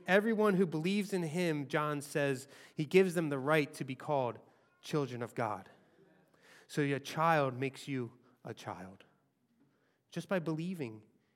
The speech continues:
in him and what he's done for you. So Second Corinthians five seventeen says, "Therefore, if anyone is in Christ, he is a new creation." Actually, translated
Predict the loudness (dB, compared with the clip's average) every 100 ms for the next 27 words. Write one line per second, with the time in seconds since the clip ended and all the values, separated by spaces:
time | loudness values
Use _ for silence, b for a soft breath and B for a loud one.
0 | _ -8 -6 -4 -4 -4 -6 -6 -6 -8
1 | -8 -8 -8 -8 -16 _ _ _ _ _
2 | _ _ _ -10 0 2 2 0 2 -2
3 | 0 2 4 4 2 -4 -4 -6 -4 -4
4 | 0 0 2 2 2 2 0 0 2 2
5 | 0 -6 B B -4 -2 0 0 0 2
6 | 2 0 -8 -4 0 0 0 -2 -4 -10
7 | b b b -4 -4 -4 -6 -4 -4 -6
8 | -10 -16 -18 _ _ _ _ _ _ _
9 | _ _ _ _ _ _ -16 -6 -4 -2
10 | -4 -2 -2 -2 0 0 -2 -4